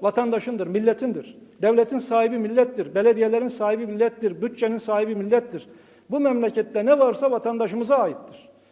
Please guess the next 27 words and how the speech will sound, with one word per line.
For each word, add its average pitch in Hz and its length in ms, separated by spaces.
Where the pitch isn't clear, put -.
Dolayısıyla 220 420
şu 311 240
salgın 240 420
günlerinde 202 440
önemli 226 300
olan 277 280
onlara 220 440
bu 233 80
hizmetin 214 380
gitmesidir. 190 640
Ve 180 140
bunun 311 160
yapılacağı 220 560
mekanizma 247 480
da 285 80
şudur. 277 320
Valilerin 254 540
başkanlığındaki 220 880
Vefa 240 280
Sosyal 240 400
Destek 240 340
Grupları 233 360
üzerinden 233 400
bu 269 40
yapılacaktır. 254 680
Buna 277 240
aykırı 247 720